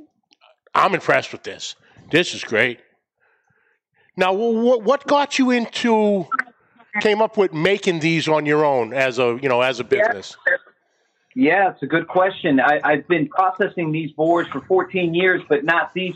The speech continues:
Speaker 2: particular boards. It's taken so long to come up with a design that,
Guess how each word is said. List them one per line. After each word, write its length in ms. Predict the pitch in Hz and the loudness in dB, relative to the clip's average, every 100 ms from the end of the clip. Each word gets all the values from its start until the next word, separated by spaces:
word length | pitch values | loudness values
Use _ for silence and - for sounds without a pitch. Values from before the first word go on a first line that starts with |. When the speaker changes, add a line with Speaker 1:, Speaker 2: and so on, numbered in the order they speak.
| - | -8
Speaker 2:
particular 720 | 151 185 185 175 156 143 139 _ _ - | -4 0 2 4 4 2 0 _ _ -6
boards. 540 | 143 185 175 131 123 - | 0 2 4 2 -2 -6
It's 260 | 151 143 - | -2 -2 0
taken 320 | 185 175 151 | 0 0 0
so 80 | 208 | 2
long 360 | 190 180 196 185 | 4 4 4 0
to 80 | 151 | -4
come 260 | 175 175 | -2 0
up 160 | 180 175 | 0 0
with 140 | 165 | -2
a 40 | 151 | -2
design 640 | 139 151 180 180 160 147 | -2 0 2 2 0 0
that, 160 | 139 | 0